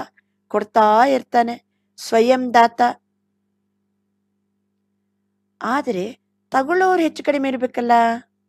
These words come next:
ಅವನು ನಮ್ಮ ಭಂಡಾರವನ್ನ ಎಷ್ಟು ಭರ್ಪೂರ್ ಮಾಡ್ತಾನಂತಂದ್ರೆ, for example, ಶ್ರೇಷ್ಠ ನಿಮಿತ್ತಾತ್ಮಗಳಿದ್ದಾರೆ,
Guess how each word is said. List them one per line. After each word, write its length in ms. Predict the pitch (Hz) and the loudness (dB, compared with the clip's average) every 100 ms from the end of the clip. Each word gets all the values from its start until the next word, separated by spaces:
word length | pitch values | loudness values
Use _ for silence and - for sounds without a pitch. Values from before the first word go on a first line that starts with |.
| _ _ _ _ _ _ _ _ _ _ _ _ _ _ _ _ _ 160 | _ _ _ _ _ _ _ _ _ _ _ _ _ _ _ _ _ -2
ಅವನು 560 | 180 190 160 170 - _ _ - | 0 -2 -4 -8 -12 _ _ -8
ನಮ್ಮ 320 | 208 254 262 | -4 -2 -2
ಭಂಡಾರವನ್ನ 800 | 185 196 226 277 269 202 175 165 220 - _ _ | -2 -4 -2 -4 -2 -6 -8 -8 -10 -12 _ _
ಎಷ್ಟು 460 | 180 208 - - - | -4 -4 -6 -8 -6
ಭರ್ಪೂರ್ 460 | 226 214 - 269 262 | -4 -6 -4 -2 -2
ಮಾಡ್ತಾನಂತಂದ್ರೆ, 1040 | 208 175 185 175 165 - 165 247 214 170 _ _ _ _ _ _ | -2 -4 -6 -8 -8 -10 -8 -4 -4 -6 _ _ _ _ _ _
for 180 | 190 202 | -4 -2
example, 520 | 175 196 175 - 151 _ _ _ _ _ _ _ _ | -2 -4 -6 -8 -18 _ _ _ _ _ _ _ _
ಶ್ರೇಷ್ಠ 480 | - 202 208 - - 185 | -2 0 0 -4 -8 -6
ನಿಮಿತ್ತಾತ್ಮಗಳಿದ್ದಾರೆ, 1300 | 185 196 226 - 180 - 190 175 165 156 160 156 | -6 -8 -8 -4 -6 -6 -12 -8 -8 -8 -10 -12